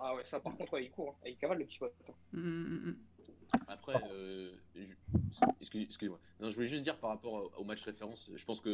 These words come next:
Speaker 3: Louis, tu pensais au match de Benfica. Allô ?
Speaker 2: Ah
Speaker 1: Tu
Speaker 2: bah,
Speaker 1: pensais à,
Speaker 2: et
Speaker 1: pardon, ça
Speaker 2: ah.
Speaker 3: Je, je, je, quand tu disais deux matchs de référence, tu pensais le premier match, le match face à Benfica.
Speaker 1: Le premier match, c'était Benfica.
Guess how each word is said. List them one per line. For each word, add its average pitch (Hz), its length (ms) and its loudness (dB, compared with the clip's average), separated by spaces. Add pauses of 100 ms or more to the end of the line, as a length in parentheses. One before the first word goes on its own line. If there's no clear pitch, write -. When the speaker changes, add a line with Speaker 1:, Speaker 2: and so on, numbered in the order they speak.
Speaker 3:
Louis, 107 160 0
tu - 140 -14
pensais 98 240 -2
au 101 60 0
match 92 140 -4
de 90 60 -10
Benfica. 98 320 -2 (2500)
Allô ? 90 220 -2 (340)
Speaker 2:
Ah 156 100 -4
Speaker 1:
Tu 151 60 -4
Speaker 2:
bah, 147 80 6
Speaker 1:
pensais 147 140 8
à, 156 80 10
Speaker 2:
et 151 40 6
Speaker 1:
pardon, 156 180 4
ça 131 280 6
Speaker 2:
ah. - 160 -6 (180)
Speaker 3:
Je, - 120 -12 (200)
je, 107 280 -2
je, 110 120 4
quand 131 120 2
tu 127 100 -6
disais 131 160 2
deux 127 120 0
matchs 135 180 2
de 117 80 -2
référence, 131 400 -4
tu - 120 -12
pensais 110 400 2
le 101 80 0
premier 98 220 -6
match, 127 220 -6
le 101 80 -8
match 110 140 -4
face - 140 -10
à 92 40 -2
Benfica. 101 360 -4 (1700)
Speaker 1:
Le 214 100 4
premier 156 160 4
match, 185 100 6
c'était - 200 0
Benfica. 139 320 2